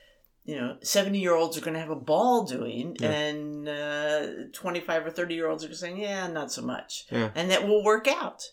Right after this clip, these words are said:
Speaker 2: All right.
Speaker 1: Okay?
Speaker 2: Well.
Speaker 1: But I'm not saying, this is not to say that, uh, I think everyone has or will succeed beautifully at whatever,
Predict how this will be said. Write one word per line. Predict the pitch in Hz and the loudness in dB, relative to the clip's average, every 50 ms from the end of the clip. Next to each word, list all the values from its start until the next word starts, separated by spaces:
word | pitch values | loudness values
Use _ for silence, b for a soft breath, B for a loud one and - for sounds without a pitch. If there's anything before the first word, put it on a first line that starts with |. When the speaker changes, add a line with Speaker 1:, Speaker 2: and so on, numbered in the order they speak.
| - - | -4 -2
Speaker 2:
All | 190 233 339 | 0 0 2
right. | 247 170 - | 2 2 2
Speaker 1:
Okay? | 175 - 165 143 139 151 - - | 2 4 4 4 4 4 2 2
Speaker 2:
Well. | 139 151 185 226 | 2 2 2 2
Speaker 1:
But | 165 180 | 4 4
I'm | 190 190 196 202 208 | 4 4 4 2 4
not | 214 233 254 262 262 | 6 8 8 6 6
saying, | - - 311 254 233 226 214 175 165 | 2 0 2 2 2 2 0 -2 -6
this | 190 214 202 202 | -4 -4 -2 -2
is | 190 175 175 | -4 0 2
not | 214 208 220 233 233 | 4 4 4 2 0
to | 226 | -2
say | - - - 165 135 131 131 131 135 131 B B B B B B - | -2 0 2 2 2 2 2 0 -2 -4 B B B B B B 2
that, | 143 147 147 147 147 143 147 _ - 147 | 4 4 6 6 4 2 0 _ -4 -2
uh, | 135 135 139 139 135 143 - - - - _ - 143 | 0 0 0 0 0 0 -2 -2 -4 -10 _ -6 -6
I | 151 | -6
think | - - 165 156 156 - | -2 -2 -4 -4 0 4
everyone | 175 175 175 175 165 151 147 139 139 139 135 139 147 147 _ _ _ _ _ _ | 4 4 4 4 0 0 -2 -2 -2 -2 -4 -6 -10 -12 _ _ _ _ _ _
has | - 175 175 175 165 160 160 160 - | -8 -4 -2 0 2 0 0 0 -4
or | 131 139 139 139 | -4 -2 -2 0
will | 139 151 143 143 | 2 2 2 2
succeed | - 151 - - - - 160 147 131 123 | 0 -2 -2 -2 0 0 0 -2 -2 -2
beautifully | 143 180 214 214 202 208 - 131 127 127 127 | 0 2 2 2 0 -2 -4 -8 -4 -2 0
at | 123 123 - | 0 0 -2
whatever, | 143 139 151 151 160 160 165 156 156 147 143 143 b | 0 0 2 2 2 2 2 2 0 0 0 0 b